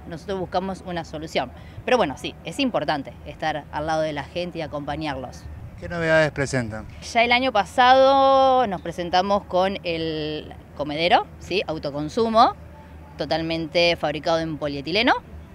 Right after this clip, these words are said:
Speaker 1: Es el primero, es el, digamos, el único que se, estamos trabajando, no tenemos competencia, estamos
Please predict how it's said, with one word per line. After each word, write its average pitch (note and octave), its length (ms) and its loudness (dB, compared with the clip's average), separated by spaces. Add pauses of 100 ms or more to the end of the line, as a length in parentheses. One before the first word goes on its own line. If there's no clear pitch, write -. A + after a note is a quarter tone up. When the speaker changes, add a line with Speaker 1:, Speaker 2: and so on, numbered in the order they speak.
(120)
Speaker 1:
Es E3+ 160 -8
el D3 140 -6
primero, G#3+ 560 2 (260)
es D3+ 140 -10
el, C#3 500 -8
digamos, C#3+ 280 -4
el D#3 80 -4
único D#3+ 200 -4
que C#3 120 -6
se, C3+ 220 -6
estamos D3+ 360 -4
trabajando, D3+ 400 -4
no D#3 60 -2
tenemos D#3 180 -4
competencia, E3 500 -2
estamos D3 480 -6